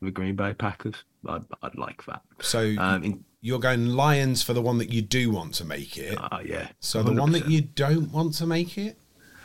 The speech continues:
Speaker 1: Well, I don't want the San Francisco forty-niners to make it <laughs> because they're freaking awesome.
Speaker 2: Yeah.
Speaker 1: <laughs> Um, <laughs> so, yeah, I mean, that, that's it, really. I mean, if Brock Purdy comes in and manages to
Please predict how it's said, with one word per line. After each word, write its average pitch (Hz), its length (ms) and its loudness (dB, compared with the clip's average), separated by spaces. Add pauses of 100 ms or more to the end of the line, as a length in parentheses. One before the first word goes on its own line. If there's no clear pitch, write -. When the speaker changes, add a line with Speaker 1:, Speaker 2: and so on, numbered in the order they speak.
Speaker 1:
Well, 110 480 2
I - 140 -4
don't 131 240 4
want 76 200 -6
the 78 60 -16
San 92 240 -4
Francisco 82 540 -4
forty-niners 92 760 -2
to - 120 -10
make 87 320 -4
it - 240 -2
<laughs> - 20 -16
because 90 540 -2 (300)
they're 95 100 0
freaking - 720 0
awesome. 104 400 4 (180)
Speaker 2:
Yeah. 107 520 4
Speaker 1:
<laughs> - 0 -
Um, 101 180 0 (640)
<laughs> - 100 -14
so, 131 400 4 (120)
yeah, 107 320 4
I 107 80 4
mean, 110 160 6
that, 110 120 2
that's - 280 -2
it, 104 100 4
really. 92 380 4
I 101 100 -2
mean, 110 140 6
if - 120 -2
Brock 117 240 0
Purdy 95 320 0
comes 90 320 -2
in 90 240 -2
and 92 160 -10
manages 92 540 -6
to 95 300 -4